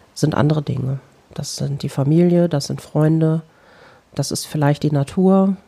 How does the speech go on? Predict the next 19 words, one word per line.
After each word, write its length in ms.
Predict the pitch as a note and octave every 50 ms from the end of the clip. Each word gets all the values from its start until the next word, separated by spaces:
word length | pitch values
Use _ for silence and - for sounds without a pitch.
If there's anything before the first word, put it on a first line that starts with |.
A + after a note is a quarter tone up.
| - -
das 220 | - D3+ C#3+ -
ist 300 | - - - - - _ -
bei 100 | D3 C#3+
manchen 340 | C#3+ D3 D#3 - - E3+ -
auch 160 | - D3 -
der 140 | - D3+ D3
Glaube 300 | D3+ D3 C#3+ D3 D#3 -
zu 160 | - - C#3
Gott 320 | - D#3 E3+ F3 - -
oder 200 | - D3 D3 D3
zum 200 | - - D3+ C#3+
Universum. 720 | D3 C#3 C#3 C#3 C#3+ D3 D3+ D#3+ E3+ F3 F3 F3 F3 F3 E3
Jeder 220 | D#3+ D#3 D#3 D3+
hat 140 | D3+ - -
ja 100 | D3+ C#3+
einen 200 | C#3+ C#3+ D3 D3 - _ _ _ _ - _
anderen 420 | - D3+ D#3+ F3 F3 F3 E3+ E3+
Glauben. 380 | E3+ E3 E3 E3+ E3+ F3 F3+ F3 - _ _ - - - - - - - - - - _ _ _ _ _ _ -
Ähm, 720 | D#3 D3 D3+ D3 D3 D3 D3 D3 D3 D3 D3 D3 D3+ D3+